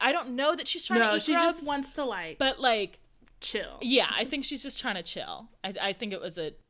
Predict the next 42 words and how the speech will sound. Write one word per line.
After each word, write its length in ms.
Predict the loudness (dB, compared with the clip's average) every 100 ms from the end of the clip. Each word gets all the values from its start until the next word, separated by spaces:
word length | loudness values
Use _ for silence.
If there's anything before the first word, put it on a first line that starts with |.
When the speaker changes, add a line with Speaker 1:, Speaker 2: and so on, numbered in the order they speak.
| _ -6
Speaker 1:
accidental 560 | -6 -6 -8 -8 -8 -8
overdose, 640 | -8 -10 -12 -12 -12 -12
not 260 | -10 -10 -10
Speaker 2:
Yeah, 420 | -4 0 0 0
'cause, 220 | -2 0
like, 360 | 2 0 -2 -2
for 200 | 0 0
the 120 | -2 0
whole 180 | 0
spring 460 | -2 -4 -2 0 -2
break, 360 | -2 -4 -4 -6
she 160 | -6
was, 220 | -4 -4
like, 200 | -2 -4
consistently 600 | -4 -4 -6 -8 -10 -10
taking 340 | -8 -10 -10 -10
Percocets, 600 | -10 -10 -10 -8 -8 -6
Speaker 1:
Mm-hmm. 100 | -4
Speaker 2:
and, 160 | -4
like, 300 | -6 -8 -10 -18 -20 -20 -8 0
Emily's 500 | 2 6 6 6 4
withdrawals 640 | -4 -4 -4 -2 -2 -2
were 80 | -6
keeping 400 | -6 -6 -6 -6
her 180 | -8 -8
awake 360 | -6 -6 -6
despite 460 | -12 -12 -8 -6 -6
the 80 | -4
Percocets, 500 | -4 -2 -2 -2 -2
so 100 | -2
I 60 |
think 140 | -2 -2
she 80 | -2
was, 140 | -2
like, 320 | -6 -8 -10
slowly 360 | -4 0 0 -2
taking 300 | -4 -10 -12
more 180 | -10 -12
and 80 |
more 140 | -12 -14
and 100 | -12
more. 440 | -12 -12 -12 -14